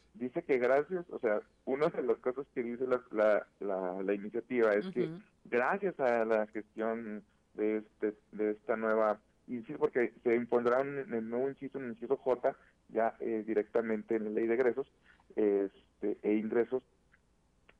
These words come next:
Speaker 1: eh, muchas, millones de mujeres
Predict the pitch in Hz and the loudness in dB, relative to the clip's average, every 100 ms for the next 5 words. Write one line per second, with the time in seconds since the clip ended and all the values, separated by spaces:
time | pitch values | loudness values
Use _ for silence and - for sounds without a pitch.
0 | _ _ _ _ _ _ - 110 _ - | _ _ _ _ _ _ -18 -18 _ -2
1 | 123 117 113 110 110 98 _ _ _ 135 | 0 2 2 2 2 -2 _ _ _ -6
2 | 139 220 214 151 - _ _ 117 131 135 | -2 -2 0 -2 -2 _ _ -10 -6 -2
3 | 190 196 160 117 127 120 | 0 0 -2 0 2 2